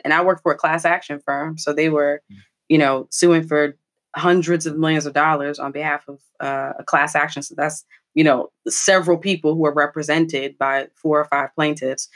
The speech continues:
Speaker 1: but everybody partakes in that, that award, everybody in the class. And I know most people have probably gotten those emails to say, or a piece of mail that says, "You may be a member of this class. Did you use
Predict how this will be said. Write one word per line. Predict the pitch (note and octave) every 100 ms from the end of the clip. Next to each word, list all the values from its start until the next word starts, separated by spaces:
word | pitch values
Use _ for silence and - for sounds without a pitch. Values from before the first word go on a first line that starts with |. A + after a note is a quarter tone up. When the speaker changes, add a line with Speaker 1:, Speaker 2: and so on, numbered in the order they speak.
| - -
Speaker 1:
but | D3+
everybody | E3+ D3+ C#3
partakes | C#3 C#3+ - D3+ C#3 -
in | C#3+ C#3 C3+ -
that, | B2+ -
that | C#3+ B2+
award, | C#3 D#3+ D3+ C3+
everybody | D3 D#3 D3
in | C#3
the | C#3
class. | D#3+ C#3+ C3 -
And | C#3+
I |
know | D#3 D#3 D3 - _ -
most | F3 F#3+
people | E3+
have | D#3+
probably | E3+ D3+ D#3
gotten | E3 D3+
those | D#3 D3+
emails | E3+ F3 F3 F3 E3+
to | E3+
say, | D#3+ D#3 D3
or | C#3+ C#3+
a | D3
piece | - E3+
of | D#3
mail | E3 E3 D#3+
that | D3
says, | - D3+ D3+ D3 _ _ _ _ -
"You | F3
may | F3+ F3
be | F3 E3
a |
member | E3 E3+ E3+
of | D#3+
this | E3
class. | F3+ F3 F#3 -
Did | D#3+
you | E3
use | D#3 E3+ F3+ F3 E3 -